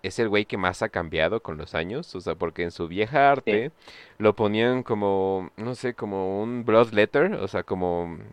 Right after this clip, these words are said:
Speaker 1: bueno, esos demonios
Speaker 2: Como
Speaker 1: de,
Speaker 2: un demonio
Speaker 1: de
Speaker 2: de Korn, ¿no?
Speaker 1: Sí,
Speaker 2: Ujú.
Speaker 1: exacto, o sea, y, y ya luego, oh, por Dios, ya cuando ves su arte post herejía,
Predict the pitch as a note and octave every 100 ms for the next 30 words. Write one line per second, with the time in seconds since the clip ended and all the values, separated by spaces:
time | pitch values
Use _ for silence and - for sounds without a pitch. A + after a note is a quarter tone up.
0 | - E2 G2+ F#2+ F2+ G#2 F2+ E2+ F2+ A#2
1 | C3+ A#2+ B2+ C3+ C3+ B2 - B2+ B2+ B2
2 | - - - C#3+ D3 C3 C3+ - G2 G2
3 | F#2 - - - A#2 B2 B2+ A#2 B2+ C3+
4 | D#3 A#2+ B2 C#3 C#3+ F#3 A#3 - - A#2+
5 | B2 F#2+ F#2+ C3 G2 G2 G2 D3+ D#3+ G#2+
6 | G#2 C#3+ A#2 A2 - A2+ - - A2 A2+
7 | C3 F2+ G2 G#2+